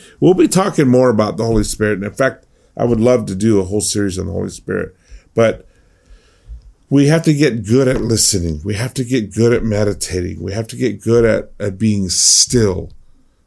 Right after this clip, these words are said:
because the Holy Spirit does speak to us and guide us along. But we gotta be careful.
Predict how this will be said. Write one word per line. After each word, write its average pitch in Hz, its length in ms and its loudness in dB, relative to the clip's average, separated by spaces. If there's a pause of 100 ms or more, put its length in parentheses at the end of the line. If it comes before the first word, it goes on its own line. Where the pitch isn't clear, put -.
(120)
because 110 320 -4
the 104 80 -6
Holy 123 320 2
Spirit 117 400 0 (320)
does 110 520 2
speak - 500 -6
to 101 180 -4
us 98 200 -4
and 95 200 -8
guide 98 220 -6
us 92 180 -10
along. 92 480 -10 (520)
But 107 280 0
we 113 100 -2
gotta 151 240 2
be 143 140 0
careful. 139 500 0